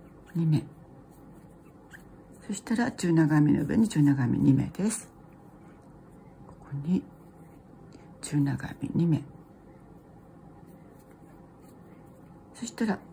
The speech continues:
こですね。と、こ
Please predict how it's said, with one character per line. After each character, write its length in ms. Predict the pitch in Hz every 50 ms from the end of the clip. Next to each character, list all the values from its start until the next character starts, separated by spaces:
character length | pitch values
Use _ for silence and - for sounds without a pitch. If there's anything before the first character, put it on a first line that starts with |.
| - - - - - - - - - - - - - - - - - - - - -
こ 280 | - - - - -
で 80 | - -
す 160 | - - -
ね。 200 | 185 208 196 - - - - - - - - - - - - - - - - - - - - - - - - - - - - - - - - - - - - - - - - - - - - - - - - - - - - - - - - - - - - - - - - - - - - - - - - - - - - - - -
と、 80 | - - - - - - - -
こ 80 | -